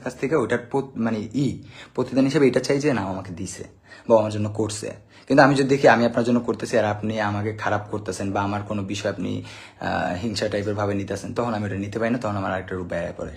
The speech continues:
ঠিক আছে? আহ, যে রূপটা আপনারা হয়তো অনেকগুলো লাইভে দেখছেন আমার। তো <clears throat> সবশেষে একটা কথা বলবো যে গাইস, আম, কেউ কারোর নামে কখনো গীবত করেন না। কারণ কি জানেন,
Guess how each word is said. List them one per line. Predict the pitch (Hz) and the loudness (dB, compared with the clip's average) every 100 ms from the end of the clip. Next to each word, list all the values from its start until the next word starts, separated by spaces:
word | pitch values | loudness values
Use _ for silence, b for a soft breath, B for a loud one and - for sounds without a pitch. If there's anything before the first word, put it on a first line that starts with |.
| - | -6
ঠিক | 135 | -6
আছে? | 139 | -6
আহ, | - - - - - 92 | -14 -18 -20 -20 -8 -4
যে | 90 104 107 | -4 2 2
রূপটা | 104 101 107 | 2 -2 -2
আপনারা | 104 104 | 0 -2
হয়তো | 101 104 | -2 -2
অনেকগুলো | 98 95 101 | -4 -4 -2
লাইভে | 92 92 | -2 -2
দেখছেন | 95 - - | -8 -8 -10
আমার। | 98 - b b b b b - | -12 -14 b b b b b -4
তো | 98 - - - _ _ | -2 -2 -6 -16 _ _
<clears throat> | 202 175 143 127 | 6 6 2 2
সবশেষে | 139 - 131 | 2 4 0
একটা | 127 127 | 2 0
কথা | 123 | 2
বলবো | 113 113 | 0 0
যে | 107 107 | -2 0
গাইস, | 107 107 - - | 0 -2 -12 -16
আম, | - 90 90 90 90 85 - - _ _ _ _ | -10 -6 -4 -4 -4 -6 -8 -16 _ _ _ _
কেউ | 214 202 | 12 12
কারোর | 190 | 10
নামে | 160 156 | 8 4
কখনো | 143 139 | 2 0
গীবত | - 131 131 | 0 0 0
করেন | 113 92 | 0 -2
না। | 85 | -2
কারণ | 104 117 | -4 -2
কি | |
জানেন, | 110 104 | -4 -4